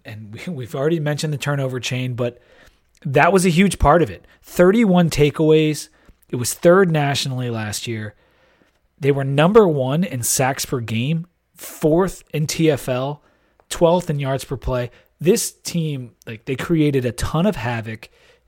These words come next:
and it, it made it impossible, uh, for, for defenses for, or for offenses for a while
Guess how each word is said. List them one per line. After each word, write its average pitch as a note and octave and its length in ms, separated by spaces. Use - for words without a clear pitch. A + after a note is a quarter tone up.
and B2 420
it, D#3 280
it E3+ 120
made A3+ 240
it A#3 100
impossible, A#2 800
uh, B2+ 220
for, C3+ 300
for C3+ 180
defenses A#2 640
for, A2+ 220
or A2+ 160
for D3+ 160
offenses C#3+ 480
for B2 180
a A#2 80
while A2 380